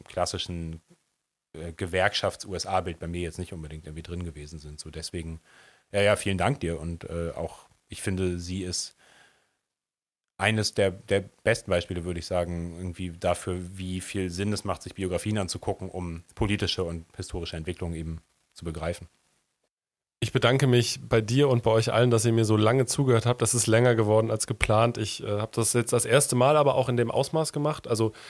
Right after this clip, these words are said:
Speaker 2: das ist ein, ich guck mal gerade, ich hab's ja vor mir liegen, äh, wie viele Seiten wir hier eigentlich haben. Also es ist fast ein vierhundert Seiten dickes Buch. Das ist
Speaker 1: Auch
Speaker 2: jetzt,
Speaker 1: kein
Speaker 2: äh,
Speaker 1: kleines Buch. Also
Speaker 2: es
Speaker 1: die,
Speaker 2: ist wirklich
Speaker 1: die, auf den Seiten steht auch was drauf.
Speaker 2: Genau, also das ist jetzt, äh, genau das erste Mal, dass ich in dem Ausmaß auch was, ähm,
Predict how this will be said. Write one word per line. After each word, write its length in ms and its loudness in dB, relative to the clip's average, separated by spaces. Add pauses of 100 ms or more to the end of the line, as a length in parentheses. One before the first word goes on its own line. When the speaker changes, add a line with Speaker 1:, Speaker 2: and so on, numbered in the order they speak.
Speaker 2:
das 160 0
ist 200 2
ein, 240 0 (280)
ich 100 -16
guck 180 -4
mal 140 2
gerade, 280 2
ich 80 0
hab's 160 0
ja 100 2
vor 180 0
mir 120 2
liegen, 360 -2 (460)
äh, 340 0
wie 80 -8
viele 180 -4
Seiten 320 0
wir 100 -4
hier 180 -4
eigentlich 300 -8
haben. 180 -8
Also 140 -6
es 80 -2
ist 80 -2
fast 240 2
ein 60 0
vierhundert 360 2
Seiten 240 4
dickes 260 -2
Buch. 360 2 (380)
Das 200 0
ist 160 -2
Speaker 1:
Auch 80 4
Speaker 2:
jetzt, 140 -2
Speaker 1:
kein 120 4
Speaker 2:
äh, 60 -4
Speaker 1:
kleines 320 4
Buch. 260 -4
Also 160 0
Speaker 2:
es 60 4
Speaker 1:
die, 80 4
Speaker 2:
ist 100 4
wirklich 180 4
Speaker 1:
die, 40 0
auf 120 4
den 120 2
Seiten 240 4
steht 140 6
auch 80 6
was 120 4
drauf. 280 4
Speaker 2:
Genau, 340 8
also 180 6
das 120 4
ist 160 4
jetzt, 260 4
äh, 180 6
genau 140 6
das 140 4
erste 240 4
Mal, 160 6
dass 100 4
ich 80 -4
in 140 2
dem 180 4
Ausmaß 460 2
auch 180 -2
was, 240 0
ähm, 400 -2